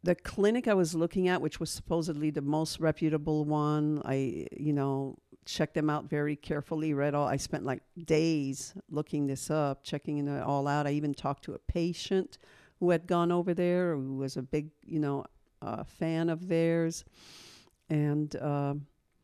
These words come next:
it would have cost fifty thousand dollars for my first two weeks there.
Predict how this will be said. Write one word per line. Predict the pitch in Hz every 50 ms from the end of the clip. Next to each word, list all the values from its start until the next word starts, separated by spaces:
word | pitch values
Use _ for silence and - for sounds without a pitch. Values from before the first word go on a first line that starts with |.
| _ - - _ _ _ _ _ _ _ _ _ _ _ _ _
it | 214
would | 226 285 294
have | 262 -
cost | - 214 214 208 202 - - - - -
fifty | - - - - 254 254 - - - - 285
thousand | 269 - - - 202 190 190 190 190 185 180 175 170 170 160
dollars | 156 156 156 156 156 156 143 131 120 - 117 113 151 - - - -
for | - - 156 143
my | 147 143 147
first | 139 - - 170 170 170 165 - - -
two | - - 175 165 156
weeks | 147 156 156 165 165 - - - -
there. | - 190 196 190 202 208 214 214